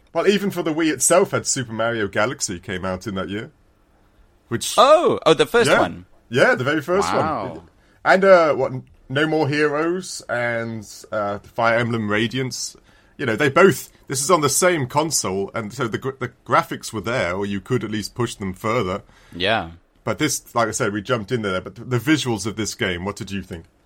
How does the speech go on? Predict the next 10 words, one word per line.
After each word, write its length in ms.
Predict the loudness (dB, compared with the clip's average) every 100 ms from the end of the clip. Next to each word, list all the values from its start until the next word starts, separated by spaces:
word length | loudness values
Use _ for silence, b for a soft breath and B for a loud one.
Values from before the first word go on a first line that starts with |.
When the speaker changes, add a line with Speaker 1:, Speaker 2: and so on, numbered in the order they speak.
| _ -4
Speaker 2:
The 180 | -2 2
only 220 | 2 0
thing 240 | -4 -2
I 100 | 0
liked 300 | 2 2 0
about 240 | 0 -2 -2
the 80 | -6
visuals 500 | -4 -4 -4 -6 -6
were 340 | -2 0 0
the, 560 | -2 -8 -6 -8 -8